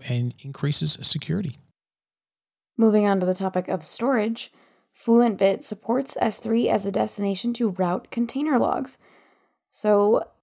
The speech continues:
Speaker 2: you can now basically route all of your container logs, if you're using E C S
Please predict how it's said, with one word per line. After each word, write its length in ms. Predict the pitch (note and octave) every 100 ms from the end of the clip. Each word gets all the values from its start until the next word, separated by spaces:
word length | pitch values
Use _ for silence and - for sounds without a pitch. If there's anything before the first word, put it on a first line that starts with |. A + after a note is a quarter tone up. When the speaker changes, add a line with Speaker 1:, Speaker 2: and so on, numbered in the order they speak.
| _ _ -
Speaker 2:
you 300 | G3+ G#3+ A3+
can 200 | G#3+ G#3
now 560 | G#3 G#3+ F#3+ G#3 C#4 -
basically 360 | A3+ G3 - G3+
route 380 | G3 A3+ G#3+ -
all 200 | A#3 C4
of 60 | B3+
your 100 | A#3
container 460 | G#3+ G3+ G#3 G3
logs, 480 | F#3 F3+ G3+ B3+ - - -
if 160 | F#3
you're 100 | G#3
using 340 | G3 G3 G3+ G3
E 120 | G3
C 220 | - F#3+
S 280 | F#3 G#3+